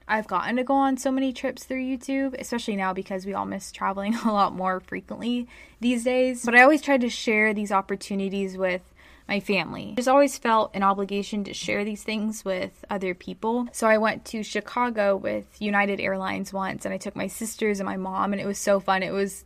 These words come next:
three days. It was so short, but it was so fun. I got to go to the Bahamas, and so I brought my friend Rose.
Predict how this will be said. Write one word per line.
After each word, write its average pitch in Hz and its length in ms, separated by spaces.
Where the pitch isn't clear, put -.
three 240 340
days. 190 500
It 180 120
was 226 140
so 208 280
short, 190 420
but 180 80
it - 60
was 196 140
so 202 220
fun. 196 500
I 208 140
got 208 220
to 214 80
go 202 260
to 190 580
the 185 120
Bahamas, 196 600
and 202 100
so 196 60
I 185 60
brought - 200
my 190 80
friend 196 280
Rose. 247 580